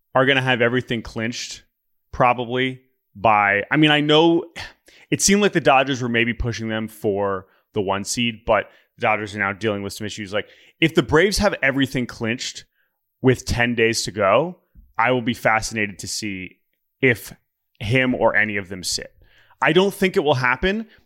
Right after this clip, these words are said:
but it is one of those things that, like, in basically any other scenario or any other team, you would expect guys to start taking days off.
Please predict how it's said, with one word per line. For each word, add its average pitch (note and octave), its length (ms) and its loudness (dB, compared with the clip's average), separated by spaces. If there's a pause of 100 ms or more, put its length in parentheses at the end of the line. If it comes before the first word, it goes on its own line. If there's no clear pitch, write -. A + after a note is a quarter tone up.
but D3 140 4
it D3+ 100 4
is D3+ 160 2
one D3 120 0
of C#3+ 40 0
those C3+ 220 2
things B2+ 320 0
that, B2 160 0
like, A2 360 2
in C3+ 200 2 (160)
basically C#3 500 0
any A#2+ 220 0
other A2+ 160 0
scenario A2+ 460 0
or G#2+ 120 2
any G#2+ 140 -2
other G#2 160 -6
team, A2 280 -6
you A2 100 -4
would G2+ 80 -6
expect G2+ 360 -2
guys G2 240 0
to G2 60 -14
start G#2 220 -10
taking G2+ 200 -12
days F#2+ 220 -10
off. A2+ 280 -4